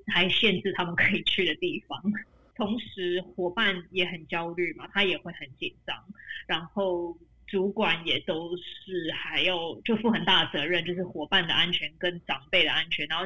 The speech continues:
家属又突然不能来，所以家属不能看到他们家里长辈，然后就其实还同时除了很多事情开会之外，就是我们在医院都开会开到九点十点，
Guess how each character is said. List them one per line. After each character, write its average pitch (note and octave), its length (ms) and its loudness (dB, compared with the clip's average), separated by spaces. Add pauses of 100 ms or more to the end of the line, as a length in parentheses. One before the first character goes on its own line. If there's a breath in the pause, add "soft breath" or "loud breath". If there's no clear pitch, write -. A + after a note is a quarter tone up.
家 G3+ 220 6
属 D#3+ 320 -2
又 G3 140 2
突 F3 140 -12
然 D#3 200 -6
不 F3+ 80 0
能 C#3 200 -6
来， B2+ 320 -2
所 G#3+ 120 4
以 - 20 4
家 G#3+ 220 4
属 G3 180 0
不 G3 100 -2
能 F3+ 140 0
看 F3 180 -2
到 F3 60 -10
他 E3+ 80 -10
们 E3+ 80 -10
家 D#3+ 140 0
里 D#3 180 -4
长 - 100 -4 (200)
辈， - 240 4 (480 loud breath)
然 E3+ 260 0
后 E3+ 420 -2 (440)
就 C#4+ 200 6
其 G#3 160 2
实 A3 60 2
还 F3+ 220 4
同 G3+ 260 2
时 F3 640 -2
除 G#3+ 140 2
了 G#3+ 60 4
很 G3 120 4
多 G3+ 140 2
事 G#3+ 280 -6
情 E3+ 460 -2
开 G3 240 4
会 F3+ 420 0 (140)
之 G3+ 80 2
外， G3+ 460 2
就 B3+ 80 2
是 D4 60 6
我 A#3 80 4
们 G#3 140 6
在 B3 140 6
医 A3+ 140 2
院 A3 200 4
都 G#3 140 0
开 F#3+ 180 0
会 F#3+ 140 0
开 F#3 140 -4
到 F3+ 140 0
九 D#3+ 180 -6
点 E3 200 -6
十 - 300 -20
点， - 180 -8